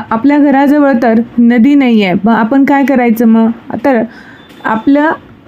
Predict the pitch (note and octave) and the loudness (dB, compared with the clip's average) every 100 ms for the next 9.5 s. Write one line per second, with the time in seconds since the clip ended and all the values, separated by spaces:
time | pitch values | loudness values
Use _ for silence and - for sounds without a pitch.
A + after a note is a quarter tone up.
0 | - - - A3 A3 B3 A#3+ D4+ C#4 B3 | -20 -20 -6 -2 0 0 0 0 0 0
1 | G#3+ G#3+ A3+ A#3 A#3 B3+ A#3 B3+ C4+ C#4+ | 2 2 0 0 0 0 -2 0 2 2
2 | C4 A#3 G#3+ E3+ A3+ - G#3 A3 A3 A#3+ | 0 0 0 -2 -4 -8 -4 -2 0 0
3 | G#3+ C4 C#4+ C#4+ C4+ A#3+ B3+ B3 B3 G#3+ | 0 0 0 0 0 0 0 2 0 -2
4 | G#3+ - - A3+ A#3 A3+ A#3 A#3+ A3+ A#3 | -4 -10 -2 0 2 0 0 0 0 2
5 | B3 D4+ C#4+ C4+ C4+ D#4 D#4 D#4 C#4 A#3+ | 2 0 0 0 0 0 2 2 0 0
6 | A3 G#3 G3 E3+ - D#3 - - - - | 0 0 0 -2 -4 -6 -6 -12 -20 -20
7 | - A#3+ C4 B3+ D#4 D4 D4 B3 G#3+ A3+ | -6 -2 0 0 2 0 0 0 0 0
8 | A3 C#4 C#4 C#4 D4 D4 C#4+ C#4+ A3+ A#3+ | 0 2 0 0 0 0 -2 0 0 0
9 | G#3+ F3+ F3 E3+ - | 0 0 -2 -4 -10